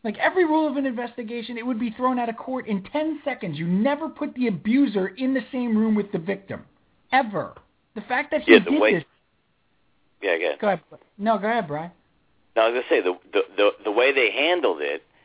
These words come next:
Speaker 2: is almost as bad as what happened.
Speaker 1: It, it, it, it really is. It's,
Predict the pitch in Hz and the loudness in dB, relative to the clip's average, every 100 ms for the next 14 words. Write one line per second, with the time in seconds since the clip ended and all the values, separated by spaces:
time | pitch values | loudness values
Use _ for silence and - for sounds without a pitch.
0 | _ - 117 127 120 143 135 127 127 104 | _ -6 -4 0 2 2 2 0 -2 -6
1 | - 113 127 87 82 - 92 98 82 82 | 0 4 6 4 2 2 2 2 0 0
2 | 98 101 139 - - - _ _ _ _ | 2 4 2 -2 -12 -20 _ _ _ _
3 | _ _ - 214 240 226 220 - 214 185 | _ _ -4 -4 -4 -8 -10 -8 -8 -6
4 | 185 208 185 139 104 - _ _ 196 | 0 4 4 4 0 -10 _ _ -6